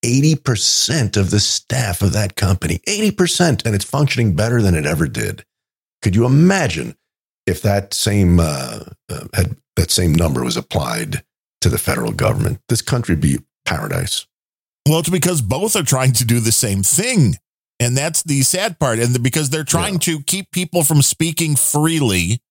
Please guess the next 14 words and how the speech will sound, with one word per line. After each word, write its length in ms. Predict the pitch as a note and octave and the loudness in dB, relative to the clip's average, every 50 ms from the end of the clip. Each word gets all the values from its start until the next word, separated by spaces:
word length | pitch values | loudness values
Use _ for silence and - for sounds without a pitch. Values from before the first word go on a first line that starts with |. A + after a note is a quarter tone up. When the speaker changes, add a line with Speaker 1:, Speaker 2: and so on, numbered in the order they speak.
| _ _ _ _ _ _ - | _ _ _ _ _ _ -6
Speaker 1:
Yes. 280 | E2 E2 - - - - | -6 -6 -6 -6 -6 -4
Speaker 2:
And 100 | D#3 D3+ | -2 -2
they're 80 | D3+ C#3 | 0 2
trying 280 | - D#3 D#3 E3 D#3+ | 2 2 2 4 2
to 60 | D3 | 0
police 480 | C#3 - - C#3 C#3 C3+ D3+ F3 F3 - | 0 0 0 2 2 2 2 0 0 -2
speech. 480 | - D#3 C#3 C3 B2+ B2+ A#2+ - A#2 A2+ | -2 -2 0 0 0 2 0 -2 -4 -4
That 240 | A#2 C3+ D3+ F3 F3 | -2 -2 -2 0 0
is 180 | F3 E3 C3+ | 0 0 0
where 280 | B2 A#2 A2 C3 C3 C3 | 0 0 0 2 2 2
you 180 | C3+ C#3 C3 B2+ | 4 4 4 4
need 520 | A#2 A#2+ A#2+ C3 C#3 C#3 B2 G#2 F2+ D#2 D#2+ D2+ - _ _ _ _ _ _ _ _ _ _ _ _ _ _ - | 4 4 2 2 2 2 2 2 2 2 0 -4 -4 _ _ _ _ _ _ _ _ _ _ _ _ _ _ -2
all 320 | A#2 B2 C3+ C#3+ C#3+ C3+ | 0 2 2 2 2 2
of 400 | C3+ B2+ B2 B2 A#2+ A#2 A2+ A2 | 2 2 2 2 2 0 -2 -4